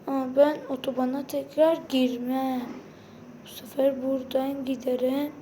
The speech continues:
Burada elma toplarım.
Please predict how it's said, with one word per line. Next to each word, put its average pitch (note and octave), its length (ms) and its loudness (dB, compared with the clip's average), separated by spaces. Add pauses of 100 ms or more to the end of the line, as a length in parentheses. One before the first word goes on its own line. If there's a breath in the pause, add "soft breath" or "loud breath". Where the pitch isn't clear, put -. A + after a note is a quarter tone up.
(600 loud breath)
Burada B3+ 440 2
elma C4+ 680 0
toplarım. C4 1000 -2